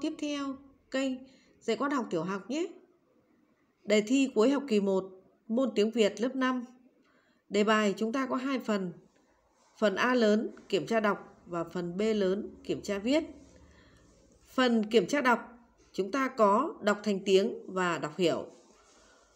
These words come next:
Phần một lớn, đọc thành tiếng, giáo viên cho học sinh bốc thăm, đọc một trong các đoạn của các bài tập đọc từ tuần một đến tuần mười bảy, sách tiếng Việt năm tập một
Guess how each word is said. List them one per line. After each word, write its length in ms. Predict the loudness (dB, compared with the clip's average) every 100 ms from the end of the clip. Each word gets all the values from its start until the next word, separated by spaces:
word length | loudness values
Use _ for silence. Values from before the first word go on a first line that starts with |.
| _ _
Phần 200 | 0 4
một 180 | 6 6
lớn, 420 | 8 6 6 0
đọc 120 | 0 0
thành 160 | -2 -2
tiếng, 340 | 2 2 2 -6 -14 _ _ _ _ _ _
giáo 220 | 0 2 4
viên 260 | 2 2
cho 100 | 0
học 120 | 0
sinh 340 | 0 -2 0 2
bốc 200 | 2 0
thăm, 500 | -2 -2 -2 -10 -20 _ _ _ -4
đọc 360 | -4 -4 -8 0
một 220 | 2 2
trong 160 | 0 -2
các 340 | 0 -2 0
đoạn 240 | 0 0 -2 -12 _ _ -6
của 140 | -4
các 140 | -2
bài 140 | -4 -2
tập 180 | -4 -4
đọc 220 | -4 0
từ 100 | 0 0
tuần 200 | 0 0
một 240 | 0 -2
đến 180 | -6 -2
tuần 180 | -2 0
mười 120 | -2
bảy, 260 | -2 -4 -8 -18 _ _ _
sách 280 | -8 -6 -4 -2
tiếng 200 | -2 0
Việt 200 | 0 0
năm 260 | -2 -2 -4
tập 120 | -4
một 240 | -2 -2